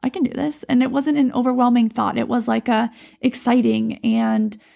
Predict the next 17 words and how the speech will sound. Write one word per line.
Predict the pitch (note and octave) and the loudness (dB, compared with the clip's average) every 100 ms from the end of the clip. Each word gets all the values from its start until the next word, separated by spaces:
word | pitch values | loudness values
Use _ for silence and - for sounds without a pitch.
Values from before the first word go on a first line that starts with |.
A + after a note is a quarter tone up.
| _ _ _ _ _ _ _ - | _ _ _ _ _ _ _ 0
you | B3+ | 2
know, | A#3+ A#3 | 4 4
an | A#3 A3+ - | 4 2 0
energizing | A#3 B3 A#3 A3+ A3 G#3+ G#3+ | 2 4 4 4 4 4 2
feel | G#3 - A#3+ G#3+ | 0 2 2 2
to | G#3 | -2
be | - | -4
like, | - - - | -4 -6 -8
"I'm | |
gonna | F4+ G4 | -6 0
move | C#4 D#4+ F#4 F#4 | 2 2 0 0
and, | - - | -4 -6
like, | - - | -8 -6
have | A#3 | -6
a | B3 | -4
fresh | - A3 | -8 -10
start | - E4 F4 F4+ F#4 | -4 -2 0 -2 -4